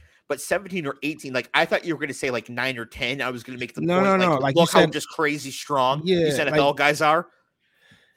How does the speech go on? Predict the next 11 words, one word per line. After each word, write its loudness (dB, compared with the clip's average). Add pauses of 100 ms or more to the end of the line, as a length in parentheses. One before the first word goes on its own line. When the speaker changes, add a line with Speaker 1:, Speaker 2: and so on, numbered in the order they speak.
(160)
Speaker 2:
Like, -2 (240)
oh, -2 (220)
<laughs> -8
um, -4 (840)
and, -4
and -2
Scott -2
knows 2
this. -4
It's -2
technique. -4